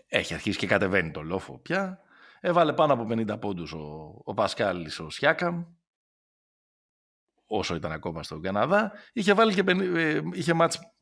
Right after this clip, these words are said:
ε, over fifty και ο Darius Garland. Ο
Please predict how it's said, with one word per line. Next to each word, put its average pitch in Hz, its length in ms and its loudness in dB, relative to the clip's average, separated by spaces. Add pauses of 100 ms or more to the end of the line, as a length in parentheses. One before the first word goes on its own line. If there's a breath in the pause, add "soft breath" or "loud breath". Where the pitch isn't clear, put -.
(160)
ε, 127 340 -2
over 135 320 6
fifty 202 400 0 (520 loud breath)
και - 100 0
ο 147 60 2
Darius 156 320 6
Garland. 87 400 2 (920 soft breath)
Ο 110 160 -6